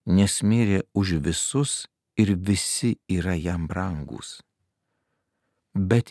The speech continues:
ypatingai jam brangios yra jį mylinčios sielos, nes jos gyvena jame, o jis jose.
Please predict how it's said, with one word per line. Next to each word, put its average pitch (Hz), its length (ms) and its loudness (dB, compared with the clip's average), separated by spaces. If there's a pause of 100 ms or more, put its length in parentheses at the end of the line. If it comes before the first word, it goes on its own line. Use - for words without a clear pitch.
(160)
ypatingai 123 840 4
jam 80 180 2
brangios 80 720 0
yra 107 300 2
jį 101 180 2
mylinčios 95 600 0
sielos, 87 580 -2 (440)
nes 107 420 6
jos 95 340 0
gyvena 87 640 0
jame, 73 560 -4 (1120)
o 90 200 2
jis 95 580 -4 (720)
jose. 117 640 0